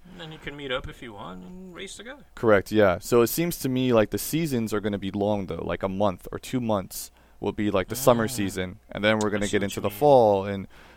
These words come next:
Speaker 2: I, and I think 'cause it seemed like there's, 'cause he said there's events tied to every season.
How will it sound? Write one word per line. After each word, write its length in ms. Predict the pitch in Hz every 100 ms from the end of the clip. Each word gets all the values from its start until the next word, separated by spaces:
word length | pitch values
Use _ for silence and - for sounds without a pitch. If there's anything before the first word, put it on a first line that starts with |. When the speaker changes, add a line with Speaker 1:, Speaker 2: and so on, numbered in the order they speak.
| -
Speaker 2:
I, 200 | 117 107 -
and 120 | 107
I 100 | 107
think 200 | 131 117
'cause 160 | 139 -
it 140 | 143
seemed 240 | - 185 170
like 160 | 139
there's, 340 | 135 127 - - _ _ - -
'cause 160 | 139 -
he 80 | 151
said 200 | 165 139
there's 180 | 127 117
events 680 | 98 113 131 123 - - - _ _ _ -
tied 360 | - 120 117 117
to 100 | -
every 240 | 110 101
season. 460 | - 107 95 90